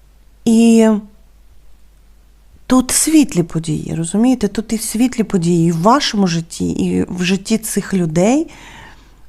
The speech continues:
Тут, е, радість йде. І завдяки цим подіям,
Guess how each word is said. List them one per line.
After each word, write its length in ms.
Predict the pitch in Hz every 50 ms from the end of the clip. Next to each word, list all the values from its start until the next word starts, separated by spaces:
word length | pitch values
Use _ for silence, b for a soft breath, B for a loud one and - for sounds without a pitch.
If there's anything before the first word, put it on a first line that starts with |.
| - - -
Тут, 440 | 247 240 240 240 247 240 240 -
е, 240 | 240 233 233 226 220 220 B B B B B B B B B - - - - - - - _
радість 680 | - 226 240 269 262 226 165 170 165 170 - - - -
йде. 440 | 165 165 165 175 165 165 160 165 165 B B B B B B
І 100 | - 202
завдяки 500 | 175 185 202 185 208 220 214 - 285 294
цим 360 | 285 294 - - 262 254 233 226
подіям, 880 | - 208 208 175 170 190 214 233 294 359 381 349 247 190 175 180 180